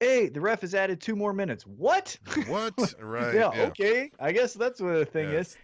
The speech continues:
Speaker 1: That's
Speaker 2: it's
Speaker 1: how
Speaker 2: the
Speaker 1: Raw
Speaker 2: sudden
Speaker 1: kinda
Speaker 2: death in
Speaker 1: felt.
Speaker 2: the Iron Man match. It's like, uh, "Oh, that's a
Speaker 1: Right.
Speaker 2: thing?"
Speaker 1: Yeah. Uh, so, yeah, um,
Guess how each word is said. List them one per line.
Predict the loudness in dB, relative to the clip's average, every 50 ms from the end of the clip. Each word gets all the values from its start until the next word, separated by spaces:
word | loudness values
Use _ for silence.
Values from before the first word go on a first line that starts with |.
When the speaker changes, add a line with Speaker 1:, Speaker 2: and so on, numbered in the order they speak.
| -6
Speaker 1:
That's | -4 -2 0 2
Speaker 2:
it's |
Speaker 1:
how | 2 2 2
Speaker 2:
the | 4
Speaker 1:
Raw | 4 4
Speaker 2:
sudden | 6 4 4 2
Speaker 1:
kinda | 2 4 4
Speaker 2:
death | 6 6 4 2
in | 0
Speaker 1:
felt. | -2
Speaker 2:
the | -2 -2
Iron | -2 -2 -2 -4 -4
Man | -4 -6 -6 -6 -6
match. | -8 -8 -8 -10 -12 -14 -18 -18
It's | -16 -12 -12
like, | -10 -8 -8
uh, | -8 -8 -6
"Oh, | -4 -4 -2 0
that's | 2 2 2
a | 2
Speaker 1:
Right. | 0 -2
Speaker 2:
thing?" | -4 -4 -4 -6 -8 -14 -20 _ _ _ _ -20 _ _ _ _ _ -6
Speaker 1:
Yeah. | -2 -2 -2 -2 -4 -8 -14 _ _ _ _ _ _ _ -6
Uh, | -2 -2 0 0 0 -2 -2 -4 -8 -10 -14
so, | -8 -2 0 2
yeah, | 2 2 2 -2 -6 _ _ -20 -20 -16 -8 -6
um, | -4 -2 -2 -2 -2 -2 -4 -4 -6 -6 -6 -8